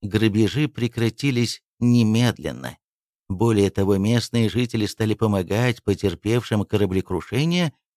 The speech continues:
снабжать их едой и тому подобное. Хнят пишет по данному поводу. Таким-то образом, на место бури вдруг явилась тишина, и эта перемена до того была нечаянна,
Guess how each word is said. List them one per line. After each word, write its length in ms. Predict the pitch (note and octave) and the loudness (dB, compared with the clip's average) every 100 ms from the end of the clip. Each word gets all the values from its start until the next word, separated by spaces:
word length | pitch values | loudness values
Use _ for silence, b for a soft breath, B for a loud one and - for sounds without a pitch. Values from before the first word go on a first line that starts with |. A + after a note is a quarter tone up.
| _ | _
снабжать 540 | - B2 A2+ A2+ E3 - | -8 -2 -2 -2 -2 -2
их 180 | C#3+ - | -4 -2
едой 640 | F#2+ E2+ B2 F3 F3+ - _ | -2 0 0 0 -2 -6 _
и 120 | D3 | -10
тому 340 | - A#2+ A2+ A2 | -6 -2 -2 -2
подобное. 560 | F#2+ D#2 B1 B1+ B1+ _ _ _ _ _ _ _ _ | -4 -4 -8 -10 -16 _ _ _ _ _ _ _ _
Хнят 400 | G#2+ G#2+ E3 - | 0 2 0 -2
пишет 340 | - D3+ C#3+ | -6 -6 -6
по 120 | - A2+ | -6 -4
данному 400 | G#2+ A2+ A2 G#2+ | -2 -2 -2 -4
поводу. 440 | G2+ F2+ F#2 D#2+ - _ _ _ _ _ _ | -2 -2 -2 -6 -14 _ _ _ _ _ _
Таким-то 540 | G#2 - B2+ A#2+ B2+ | -2 2 2 2 -2
образом, 720 | - A2 A#2+ B2 G2 A#2 G#2+ - _ - | -2 -4 0 -2 0 0 0 -4 _ -4
на 160 | A2 | -2
место 500 | G2+ G#2+ G#2+ - G#2 | 0 0 0 -2 -4
бури 400 | F2+ F2 C#3+ A2 | -4 -2 -4 0
вдруг 400 | G2 F2 B2 A#2+ | -2 0 -2 -2
явилась 480 | A2 A2 C3+ B2+ A2 | -2 -2 0 0 -2
тишина, 720 | - B2+ - C3+ C#3 G#2+ F2+ - _ _ _ _ | -4 -6 -4 -2 0 0 -2 -8 _ _ _ _
и 80 | A2 | 2
эта 260 | B2 B2 B2 | 2 2 0
перемена 560 | B2+ A#2+ A#2 B2+ C3 | 2 2 4 4 2
до 120 | A#2 A2+ | 2 0
того 280 | A2 B2+ | 0 -2
была 340 | B2 A#2 B2 B2 | 0 0 2 2
нечаянна, 920 | A#2+ G#2+ - - B2+ E3+ E3 G#2+ D2 | 4 2 -2 -6 -6 -4 -4 -4 -8